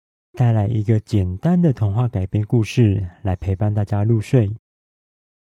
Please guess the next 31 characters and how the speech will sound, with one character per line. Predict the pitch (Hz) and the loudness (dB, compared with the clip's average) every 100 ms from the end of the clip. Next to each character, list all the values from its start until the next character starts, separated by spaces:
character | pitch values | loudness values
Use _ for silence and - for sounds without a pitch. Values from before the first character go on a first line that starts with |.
| _ _ | _ _
今 | - 123 | -2 0
天 | 117 123 120 117 120 117 | 2 2 2 0 -2 -6
是 | - | -6
这 | 110 110 | -2 0
个 | 101 | 0
频 | - 92 92 | -2 -6 -2
道 | 107 104 | 0 0
的 | 95 | 0
第 | 107 | -2
二 | - 127 | -2 0
十 | 113 - 101 | 0 -2 -2
一 | 113 | 0
集。 | 120 - 95 95 107 - _ _ _ _ _ | -2 0 0 2 0 -6 _ _ _ _ _
在 | - 113 | -2 0
上 | 107 180 180 | 0 0 2
一 | 185 | 2
集 | 160 107 | 0 -2
的 | 110 | -2
故 | 110 127 | -2 -2
事 | - 127 | 0 2
里， | 110 98 92 95 90 _ _ - | 2 2 2 -2 -10 _ _ -4
我 | 98 | -2
们 | 90 90 | 0 -4
说 | - 113 | -2 0
到 | 107 117 107 101 92 92 _ | 2 2 2 0 -2 -6 _
杰 | - 90 | -2 -2
克 | 92 131 120 | -2 0 0
跟 | 135 143 | 0 -2
小 | - 98 | -2 -4
红 | 80 92 | -4 -2
帽 | 120 156 120 101 | 2 2 2 -2